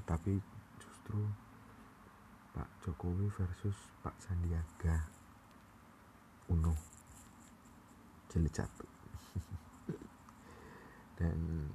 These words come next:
lagi-lagi menurut perspektif saya saat ini Pak Sandiaga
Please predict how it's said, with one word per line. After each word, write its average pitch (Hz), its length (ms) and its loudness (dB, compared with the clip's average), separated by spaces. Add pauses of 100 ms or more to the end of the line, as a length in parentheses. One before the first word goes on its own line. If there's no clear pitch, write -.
(200)
lagi-lagi 82 400 6
menurut 90 240 4
perspektif 87 480 0
saya 90 400 2 (160)
saat 85 320 -2
ini 92 240 4 (1500)
Pak 82 320 2
Sandiaga 78 480 2